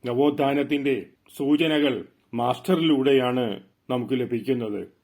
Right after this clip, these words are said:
മാറിൽ മുണ്ടുമാത്രം പുതച്ചു പരിചയിച്ച തന്റെ നവവധുവിനെ അദ്ദേഹം റൗക്കിയിടിച്ചു. പുറത്തു പോകുമ്പോൾ അണിയാനായി ഫ്രിൽ പിടിപ്പിച്ച ചുവന്ന പട്ടു ജാക്കറ്റ് തയ്പ്പിച്ചു കൊടുത്തു.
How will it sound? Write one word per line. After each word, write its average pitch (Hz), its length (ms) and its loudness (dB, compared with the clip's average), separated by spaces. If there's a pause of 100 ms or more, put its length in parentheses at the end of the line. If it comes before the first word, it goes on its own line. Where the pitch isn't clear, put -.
(240)
മാറിൽ 135 420 0
മുണ്ടുമാത്രം 143 800 2
പുതച്ചു 139 360 0
പരിചയിച്ച 135 640 -2 (420)
തന്റെ 135 160 0
നവവധുവിനെ 143 840 0 (360)
അദ്ദേഹം 123 520 -4 (200)
റൗക്കിയിടിച്ചു. 127 840 0 (420)
പുറത്തു 143 300 0
പോകുമ്പോൾ 147 600 4
അണിയാനായി 139 800 0 (340)
ഫ്രിൽ 170 240 2
പിടിപ്പിച്ച 156 500 2 (380)
ചുവന്ന 143 320 2
പട്ടു 139 360 -2
ജാക്കറ്റ് 135 600 -2 (300)
തയ്പ്പിച്ചു 143 380 -2
കൊടുത്തു. 110 320 -8